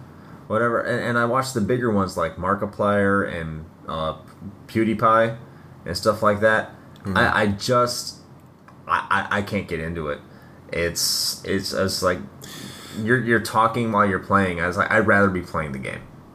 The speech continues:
Speaker 2: Yeah, and I don't know. It, it, like, I think that is a big part of it. It's really the personality of the person.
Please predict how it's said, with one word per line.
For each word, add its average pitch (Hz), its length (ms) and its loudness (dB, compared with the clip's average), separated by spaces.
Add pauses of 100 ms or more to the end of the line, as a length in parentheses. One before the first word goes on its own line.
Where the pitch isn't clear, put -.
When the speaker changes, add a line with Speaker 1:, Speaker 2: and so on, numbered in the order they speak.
(300)
Speaker 2:
Yeah, 151 380 4
and 139 400 0
I 123 140 4
don't 110 80 6
know. 101 240 4
It, 117 340 0
it, 82 140 -6
like, 117 340 2
I 117 100 2
think 131 260 4
that 107 140 4
is 98 160 4
a 90 60 0
big 87 240 0
part 90 240 2
of 85 80 0
it. 85 60 2
It's 82 160 -2
really 101 320 6
the 87 120 -2
personality 80 960 0
of 82 380 0
the 92 80 -6
person. 82 680 -2